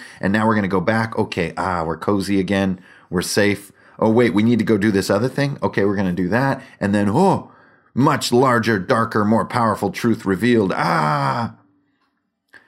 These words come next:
Why bother with this rhythm? It's this yo-yoing effect. Now, anyone who's ever been through sort of trials and tribulations in their real life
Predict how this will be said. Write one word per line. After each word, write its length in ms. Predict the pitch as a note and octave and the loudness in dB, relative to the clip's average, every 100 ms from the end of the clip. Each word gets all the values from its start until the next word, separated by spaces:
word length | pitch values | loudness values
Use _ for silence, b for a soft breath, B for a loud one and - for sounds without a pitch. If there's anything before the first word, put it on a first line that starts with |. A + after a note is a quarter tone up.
| b | b
Why 260 | - A#2+ C3+ | -2 0 2
bother 380 | A2+ A#2 B2+ F#2+ | 2 2 2 2
with 180 | F2+ - | 0 -2
this 220 | - - | -4 0
rhythm? 300 | A#2 F2 E2 | 0 0 -2
It's 220 | G#2 - | -4 -2
this 240 | G#2 F#2+ G2+ | -2 -2 2
yo-yoing 480 | A2 G#2 F2+ D#2+ | 2 4 2 0
effect. 420 | D2+ - D2+ - - B | -4 -6 -8 -8 -20 B
Now, 140 | F#2 G2 | -6 -2
anyone 380 | C3 D#3 C#3+ A#2 | 0 2 2 2
who's 240 | A2+ G#2+ | 2 2
ever 180 | G2+ G2+ | 0 0
been 280 | F2 G#2 G2 | -2 -2 -2
through 420 | - F#2+ F2+ F2+ B B | 0 2 2 -2 B B
sort 240 | A2+ G2 | -2 0
of 80 | F2+ | -2
trials 400 | A2+ A2 G#2+ F#2 | 0 0 0 -2
and 100 | E2 | -4
tribulations 640 | G#2 G2 F#2 F#2+ F2+ E2 | -2 0 0 0 -2 -4
in 140 | F2 E2 | -4 -2
their 160 | D#2+ | -2
real 240 | F2+ A2+ F2+ | 2 2 2
life 380 | D#2 - - | -2 -10 -14